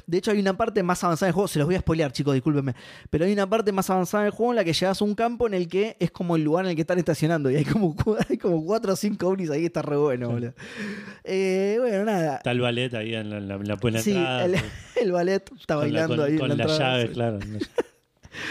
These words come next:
Speaker 1: Bueno, nada, el juego es una berretada, eh, tiene sus risas,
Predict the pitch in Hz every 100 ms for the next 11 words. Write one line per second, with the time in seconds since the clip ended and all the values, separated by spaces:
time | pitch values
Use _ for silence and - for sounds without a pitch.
0 | 269 269 - 196 196 226 214 170 160 -
1 | - - 202 311 214 214 185 170 165 208
2 | 214 214 214 320 151 175 170 170 165 160
3 | - _ _ _ _ _ - 247 202 175
4 | 165 170 - 175 -